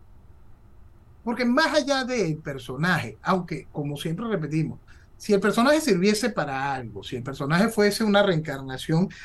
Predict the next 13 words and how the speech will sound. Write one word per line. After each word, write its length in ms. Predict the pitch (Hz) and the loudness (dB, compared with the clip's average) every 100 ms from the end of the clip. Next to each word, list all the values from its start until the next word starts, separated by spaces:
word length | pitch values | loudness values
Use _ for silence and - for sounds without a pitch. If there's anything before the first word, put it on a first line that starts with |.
| - - | -16 0
de 520 | 160 170 151 139 - | 2 4 2 -2 -6
Lee 220 | 165 180 | -2 -2
Kuan 280 | 165 151 143 | 0 -2 -2
Yew, 340 | 139 165 185 185 | 0 4 4 4
con 160 | 151 | -4
Reagan, 360 | 139 160 175 165 | -2 -2 -2 -2
con 160 | 156 135 | -4 -8
la 120 | 135 | -8
Thatcher, 360 | 160 175 170 180 | -4 -4 -4 -4
con 200 | 190 185 | -4 4
todo 260 | 294 320 | 6 6
lo 180 | 311 233 | 4 2
que, 360 | - 180 175 | 0 -2 -2